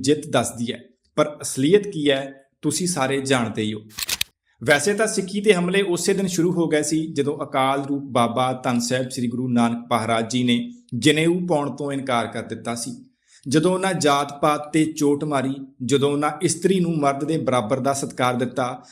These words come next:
ਜਦੋਂ ਉਹਨਾਂ ਪੱਛਮ ਵਿੱਚ ਅੱਲਾ ਹੋਣ ਤੋਂ ਟੋਕ ਕੇ ਕਾਇਨਾਤ ਦੇ ਜ਼ਰਰੇ-ਜ਼ਰਰੇ ਵਿੱਚ ਅਕਾਲ ਪੁਰਖ ਦੀ ਹੋਂਦ ਦਾ ਉਪਦੇਸ਼ ਦਿੱਤਾ ਤੇ ਜਗਨਨਾਥਪੁਰੀ ਦੀ ਆਰਤੀ ਨਾਲੋਂ ਗਗਨ ਮੈਂ ਥਾਲ ਵਾਲੀ ਆਰਤੀ ਉਚਾਰੀ ਸੀ।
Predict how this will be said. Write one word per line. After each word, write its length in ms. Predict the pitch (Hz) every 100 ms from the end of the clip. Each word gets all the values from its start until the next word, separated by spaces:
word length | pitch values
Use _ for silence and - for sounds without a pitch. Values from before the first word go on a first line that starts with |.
| - -
ਜਦੋਂ 260 | 131 165 196
ਉਹਨਾਂ 340 | 175 180 160 120 - _ _
ਪੱਛਮ 420 | 190 180 - 202
ਵਿੱਚ 240 | 175 165 185 -
ਅੱਲਾ 320 | 156 160 185 180
ਹੋਣ 240 | 165 160
ਤੋਂ 380 | 165 165 160 -
ਟੋਕ 320 | 175 175 -
ਕੇ 320 | 151 135 - _ _ _ -
ਕਾਇਨਾਤ 540 | 147 156 151 160 160
ਦੇ 200 | 170 165
ਜ਼ਰਰੇ-ਜ਼ਰਰੇ 760 | 160 135 147 180 160 139 139 151
ਵਿੱਚ 300 | 135 135 -
ਅਕਾਲ 320 | 131 151 139 147
ਪੁਰਖ 280 | 151 -
ਦੀ 160 | 135 147 -
ਹੋਂਦ 260 | 120 131 135
ਦਾ 120 | 143
ਉਪਦੇਸ਼ 440 | 143 139 131 131 131
ਦਿੱਤਾ 440 | 120 135 127 135 - - _
ਤੇ 140 | 190 180
ਜਗਨਨਾਥਪੁਰੀ 920 | 143 147 180 180 180 180 175 165 160
ਦੀ 320 | 160 156 - 156
ਆਰਤੀ 400 | 135 131 139 160
ਨਾਲੋਂ 380 | 147 127 127 131 - _ - _ 120 107
ਗਗਨ 280 | 156 185 185
ਮੈਂ 140 | 180
ਥਾਲ 520 | 180 156 131 135 139
ਵਾਲੀ 440 | 139 131 123 123 120 - 160
ਆਰਤੀ 420 | 135 123 - 147
ਉਚਾਰੀ 380 | 127 123 113 110
ਸੀ। 220 | -